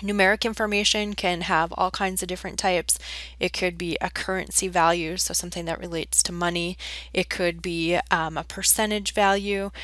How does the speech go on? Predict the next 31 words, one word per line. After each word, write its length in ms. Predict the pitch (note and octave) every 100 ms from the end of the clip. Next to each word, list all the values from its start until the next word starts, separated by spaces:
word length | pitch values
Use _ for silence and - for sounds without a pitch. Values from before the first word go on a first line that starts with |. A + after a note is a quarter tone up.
| -
It 80 | -
could 140 | - E3+
just 220 | E3+ -
be 120 | F3
a 60 | E3
straight 300 | - E3+ E3
up 160 | -
number. 680 | F#3 G3 G3 G3 F#3 F#3+ G3+ -
So 420 | - - E3 D#3+ -
you 240 | F#3+ F3+
want, 160 | F3 F3 -
you 120 | G3+
wanna 160 | F#3 F3+
kinda 240 | - F#3
pay 160 | E3+ F3
attention 420 | E3+ F3+ F3 F3+
to 100 | F3
those 220 | E3 D#3+
different 300 | - - -
kinds 260 | - F3 E3
of 80 | E3
data. 320 | E3 D#3+ E3+ - - - - - -
And 200 | - A3
then 180 | A3 G#3+
the, 300 | G#3+ G3+ F#3 -
um, 260 | F#3 F3 -
other 160 | G3+
kind 200 | F#3+ F#3
that 80 | F3
we've 200 | F#3 F3
in-, 240 | E3+ D#3